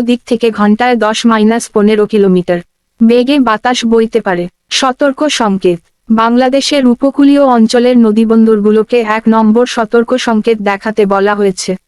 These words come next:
পাহাড়ি অঞ্চলগুলোতে হতে পারে ভূমিধসের আশঙ্কা। আগামীকাল ছয়ই জুলাই, শনিবার আরও ঝুঁকিপূর্ণ হতে পারে। বিশেষ করে সিলেট,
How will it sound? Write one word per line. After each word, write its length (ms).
পাহাড়ি 400
অঞ্চলগুলোতে 800
হতে 280
পারে 280
ভূমিধসের 680
আশঙ্কা। 440
আগামীকাল 640
ছয়ই 340
জুলাই, 400
শনিবার 580
আরও 280
ঝুঁকিপূর্ণ 680
হতে 260
পারে। 240
বিশেষ 480
করে 280
সিলেট, 360